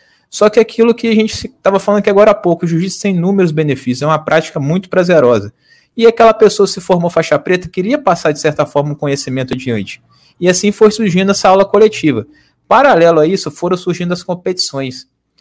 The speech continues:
E o jiu-jitsu foi tomando muito rumo pra isso, foi tendo toda aquela questão do reconhecimento, da medalha, aquele cenário, foram surgindo as confederações e federações,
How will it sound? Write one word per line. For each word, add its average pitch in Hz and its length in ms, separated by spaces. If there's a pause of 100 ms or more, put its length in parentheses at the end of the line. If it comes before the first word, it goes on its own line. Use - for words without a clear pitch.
(180)
E 165 60
o 165 60
jiu-jitsu 160 420
foi 170 160
tomando 170 520
muito 165 640
rumo 151 280
pra 165 240
isso, 180 360
foi 151 200
tendo 156 240
toda 170 240
aquela 156 180
questão 147 320
do 143 80
reconhecimento, 131 1000
da 117 100
medalha, 123 640 (280)
aquele 131 300
cenário, 127 520
foram 135 260
surgindo 127 400
as 127 100
confederações 127 880
e - 40
federações, 120 760